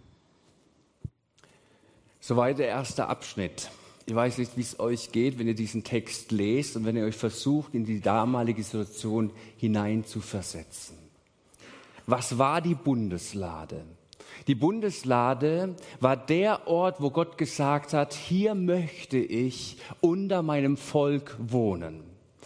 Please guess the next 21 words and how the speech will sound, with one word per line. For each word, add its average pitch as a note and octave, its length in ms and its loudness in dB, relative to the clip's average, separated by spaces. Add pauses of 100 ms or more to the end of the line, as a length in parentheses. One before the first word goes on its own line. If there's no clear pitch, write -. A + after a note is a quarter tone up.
(180)
Das B2 100 -2
Volk D3 280 2
Israel F#3+ 540 2
hat C3+ 100 -2
die C3 80 2
Stiftshütte, F#3+ 880 0 (220)
Hütte F#3+ 260 2
kreiert F#3+ 540 2
gehabt, F#3 340 2
das D3+ 140 -2
Allerheiligste. F#3 1080 2 (200)
Und D3 60 6
da D3+ 120 6
war F#3 160 6
die F3+ 140 2
Bundeslade G#3 840 2
und D#3+ 120 4
in A3+ 240 4
der G#3+ 100 4
Bundeslade, C#3+ 1120 4
Lade C3+ 640 4